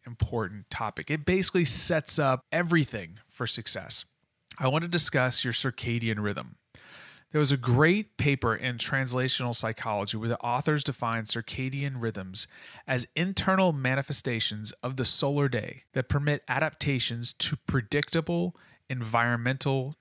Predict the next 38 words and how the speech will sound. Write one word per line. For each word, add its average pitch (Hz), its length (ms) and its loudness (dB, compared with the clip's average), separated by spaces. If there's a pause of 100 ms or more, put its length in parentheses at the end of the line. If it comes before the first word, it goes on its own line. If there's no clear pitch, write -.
(100)
temporal 117 540 0
changes. - 640 -6 (180)
What 170 380 4
this 233 260 6
means 135 480 0
is 123 140 2
that 143 220 2
your 180 120 4
brain 170 680 2
and 147 280 -4
body 117 360 2
operate 131 400 -2
on 117 180 -4
twenty-four 147 580 -2
hour 131 240 0
rhythms 107 540 -2
that 147 160 0
enable 147 460 2
you 165 180 4
to 170 180 0
adapt 117 420 -2
to 135 80 -2
your 123 140 -4
natural 113 600 -6
environment. 104 540 -6 (200)
These 175 180 2
twenty-four 190 460 4
hour 175 140 6
rhythms 135 340 0
are 127 80 0
controlled 160 560 0
by 139 120 4
molecular 135 680 0
clockworks 139 800 -2
within 160 460 -4
the 180 80 0
brain 123 500 -2
that 120 140 -4